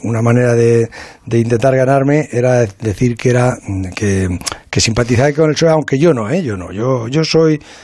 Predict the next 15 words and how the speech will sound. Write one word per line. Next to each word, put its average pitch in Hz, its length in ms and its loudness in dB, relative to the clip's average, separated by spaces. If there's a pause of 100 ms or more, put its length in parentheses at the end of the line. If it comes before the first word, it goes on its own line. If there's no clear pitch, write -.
(320)
ahora 180 480 2 (280)
le 127 160 -4
ha 139 60 -4
convencido 151 420 0
a 147 40 2
Pedro 151 220 2
Sánchez, 139 400 -2 (800)
que 107 120 -6
debe 117 160 2
ser 120 120 -2
fácil 120 280 0
de 120 80 0
convencer 120 420 0
según 120 280 0
quién, 117 260 0